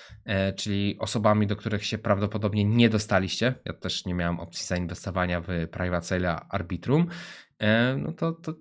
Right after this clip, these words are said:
nie zarobiły, no bo po ile mogliście to kupić? Po osiemdziesiąt centów, sprzedać po dwa dolary niecałe? No,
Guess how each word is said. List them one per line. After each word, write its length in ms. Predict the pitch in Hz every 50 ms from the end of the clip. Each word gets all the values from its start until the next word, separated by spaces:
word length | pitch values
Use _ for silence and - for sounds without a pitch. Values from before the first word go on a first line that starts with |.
| _ -
nie 80 | 175 165
zarobiły, 560 | 180 185 180 190 190 208 214 214 190 170 143
no 120 | 131 127
bo 100 | 120 113
po 120 | - - 143
ile 160 | 139 123 113
mogliście 340 | 107 98 95 95 - - -
to 80 | -
kupić? 280 | - 92 87 - 92 -
Po 120 | - 101
osiemdziesiąt 460 | 107 - 131 127 135 123 139 139 135
centów, 320 | 139 156 151 147 147 135 135
sprzedać 320 | - - 131 120 123 117
po 380 | - - 120 113 113 117 113 104 104
dwa 240 | 101 95 113 117
dolary 500 | 117 123 120 123 123 135 147 156 165 160 160 - - - - - - - - - _ -
niecałe? 500 | 143 139 139 - 160 147 147 156 156 156
No, 220 | - - - -